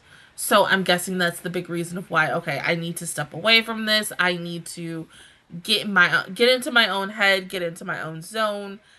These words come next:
and focus on myself." But it would have been nice if she really did, um, see her sister's match. But who really knows? We just gotta wait and see. But yeah, go ahead and pause the video, and I will see you guys in one second for episode four.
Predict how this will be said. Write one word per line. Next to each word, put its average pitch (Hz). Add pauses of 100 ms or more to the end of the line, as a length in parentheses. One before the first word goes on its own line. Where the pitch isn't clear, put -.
(220)
and 202
focus 190
on 170
myself." 160 (320)
But 269
it 277
would 320
have 277
been 254
nice 165
if 202
she 226
really 190
did, 175
um, 143 (220)
see 254
her 208
sister's -
match. 143
But 403
who 508
really 440
knows? 339
We 226
just 240
gotta 202 (800)
wait 185
and 175
see. - (720)
But 466 (120)
yeah, 349 (360)
go 349
ahead 381
and 349
pause 330
the 285
video, 330
and 294
I 285
will 269
see 285
you 262
guys 254
in 240
one 208
second 202
for 170
episode 185
four. 381